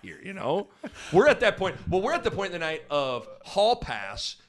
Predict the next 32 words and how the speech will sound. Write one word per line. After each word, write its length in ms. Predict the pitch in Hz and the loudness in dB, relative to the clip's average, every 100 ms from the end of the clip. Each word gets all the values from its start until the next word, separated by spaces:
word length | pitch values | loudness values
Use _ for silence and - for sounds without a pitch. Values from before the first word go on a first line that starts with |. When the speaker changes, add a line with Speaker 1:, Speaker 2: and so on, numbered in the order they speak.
| - | -4
Speaker 1:
They 180 | 156 - | -4 -2
eat 180 | 202 226 | -2 2
at 100 | 185 | 4
Applebee's. 800 | 175 190 180 131 117 113 113 - - _ _ _ _ _ 156 | 4 4 0 -4 -6 -6 -8 -12 -20 _ _ _ _ _ -10
Do 120 | 170 | -8
we 100 | 175 | -6
need 140 | 202 | -6
to 40 | 175 | -6
put 180 | 170 | -6
a 20 | 160 | -6
bow 320 | 143 131 110 | 0 0 0
on 160 | 90 85 | -4 -8
it? 80 | |
Speaker 2:
Yeah, 180 | 160 98 | -8 -6
we 160 | 104 151 | 0 2
were, 280 | 160 139 131 | 4 2 0
we 40 | 151 | 4
were 40 | |
already 160 | 170 156 | 4 8
talking 160 | 170 151 | 8 10
about 220 | 147 127 | 8 6
the 80 | - - | 6 6
T 120 | 170 | 6
V, 160 | 156 147 - - - | 0 -2 -4 -10 -14
the 60 | 143 | -4
T 160 | 214 214 | 0 2
V 100 | 175 | 2
shows 300 | 170 147 131 | 2 2 2
we're 120 | 131 | -4
missing 320 | 120 110 110 | -4 -4 -2
right 200 | 117 127 | -2 -2
now. 220 | 127 139 | 0 0